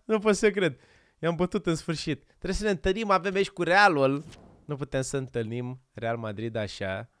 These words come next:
Denayer este free agent. Denayer e un fundaș super bun. Nu știam că n-are contract. De ce n-are contract Denayer? Clar îl luăm pe Denayer atunci. Denayer,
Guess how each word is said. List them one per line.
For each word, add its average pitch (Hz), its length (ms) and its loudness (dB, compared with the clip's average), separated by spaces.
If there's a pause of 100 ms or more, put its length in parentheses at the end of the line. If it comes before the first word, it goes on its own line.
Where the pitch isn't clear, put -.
(280)
Denayer 147 760 4
este 185 400 2
free 196 440 2
agent. 147 520 0 (1160)
Denayer 170 260 2
e 226 40 4
un 226 60 2
fundaș 185 300 2
super 233 500 2
bun. 175 400 -2 (100)
Nu 170 80 -12
știam 190 280 -2
că 147 120 -6
n-are 120 220 2
contract. 110 640 -4 (340)
De - 80 -12
ce 190 160 -6
n-are 185 160 0
contract 156 380 -2
Denayer? 135 540 0 (1040)
Clar 101 500 0
îl 180 180 2
luăm 131 140 4
pe 127 140 -4
Denayer 110 460 0
atunci. 101 400 -6 (800)
Denayer, 120 1000 0